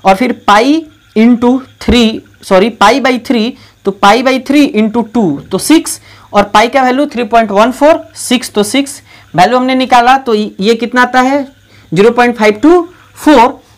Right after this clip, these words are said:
और फिर ये आपका packing fraction है, क्या है, ये आपका packing fraction है।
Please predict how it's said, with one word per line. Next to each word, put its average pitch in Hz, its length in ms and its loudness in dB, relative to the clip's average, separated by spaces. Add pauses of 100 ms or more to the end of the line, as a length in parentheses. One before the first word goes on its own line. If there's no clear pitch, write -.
और 214 140 4
फिर 277 160 0
ये 240 200 2
आपका 233 380 0
packing 214 440 0
fraction 180 420 -2
है, 131 180 -10
क्या 196 120 2
है, 226 300 0 (320)
ये 220 280 -4
आपका 247 300 0
packing 185 460 0 (480)
fraction 208 380 -2
है। 143 100 -4